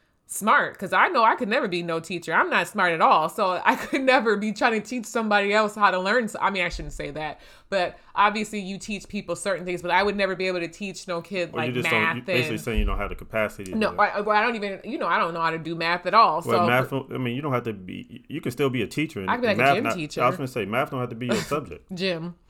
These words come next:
Speaker 1: I could teach that. Um, but just to te-, to do that in general, and I guess just the capacity, 'cause I don't have the capacity to deal with
Speaker 2: It
Speaker 1: other
Speaker 2: ain't, it
Speaker 1: people's
Speaker 2: ain't
Speaker 1: kids.
Speaker 2: even about the teaching. It's the capacity to handle the kids.
Speaker 1: Yes, that's what I said. I can't, I don't
Speaker 2: Mm-hmm.
Speaker 1: have the capacity to handle a lot of other people's kids,
Speaker 2: Right.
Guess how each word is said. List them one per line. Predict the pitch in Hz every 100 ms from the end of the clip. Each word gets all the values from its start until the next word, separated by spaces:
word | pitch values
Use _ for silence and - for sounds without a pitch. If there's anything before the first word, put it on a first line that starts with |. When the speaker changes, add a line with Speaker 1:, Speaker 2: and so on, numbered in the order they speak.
| - -
Speaker 1:
I | 175
could | 202
teach | 185 180
that. | - 151 139 _ - - -
Um, | 190 165 165
but | 214 220
just | 254 254
to | 240
te-, | 165 269 269 196
to | 226
do | 240 277
that | 254 190
in | 175
general, | 202 180 160
and | 202 202
I | 196
guess | 196 196 196
just | 190 196
the |
capacity, | 196 - 175 170 170 160
'cause | 160 156
I | 180 196 185 156 160 - - - 156
don't | 196 185
have | 185 170
the | 160
capacity | 160 180 160 160 160
to |
deal | 160 151
with |
Speaker 2:
It |
Speaker 1:
other | 135
Speaker 2:
ain't, | 156 147
it |
Speaker 1:
people's | 143
Speaker 2:
ain't | 170
Speaker 1:
kids. | 190 143
Speaker 2:
even |
about | 123 131 110
the | 95
teaching. | - 185 214 98 92
It's | 101 110
the | 101 95 92
capacity | - 123 117 113 107 98
to |
handle | 113 113 101
the | -
kids. | 160 143
Speaker 1:
Yes, | 214 214 147
that's | 233 233
what | 254
I | 359
said. |
I | 170 156
can't, | 226 214 196
I |
don't | 302 226
Speaker 2:
Mm-hmm. | 240
Speaker 1:
have | 240
the |
capacity | 208 208 208 190 180 170
to | 180
handle | 196 180 165
a | 160
lot | 156 180
of | 135
other | 175
people's | 160 185 151 -
kids, | 240 156 131 - -
Speaker 2:
Right. | 104